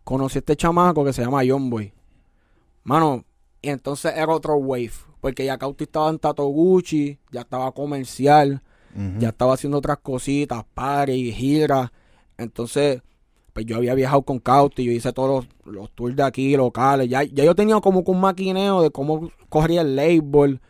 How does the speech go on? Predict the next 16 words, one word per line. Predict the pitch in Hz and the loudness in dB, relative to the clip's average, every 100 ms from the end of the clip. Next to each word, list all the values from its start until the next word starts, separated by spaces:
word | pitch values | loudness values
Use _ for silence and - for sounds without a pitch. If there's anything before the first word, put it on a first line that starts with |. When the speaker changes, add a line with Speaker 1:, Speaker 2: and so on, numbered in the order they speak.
| _ _ _ | _ _ _
Speaker 1:
de, | - 131 127 127 127 127 123 120 - _ _ _ - | -10 -4 -2 -2 -2 -2 -2 -6 -10 _ _ _ -10
de | 123 | -4
los | 123 120 | 0 -2
split | - 123 147 143 | -2 0 0 0
sheets | 139 120 | -4 -4
de | 131 151 147 | 0 2 2
él, | 135 | 0
de, | 123 117 113 110 - | -6 -6 -8 -10 -8
¿sabes? | 143 147 143 | -4 -2 -2
De | 131 | -6
todas | 127 151 | -6 -6
estas | - 190 | -6 -8
cosas. | - 208 196 143 | -4 -2 -2 -4
Ya | 131 135 | -2 2
yo | 160 | 2
sabía | 190 175 185 175 143 | 2 2 4 4 2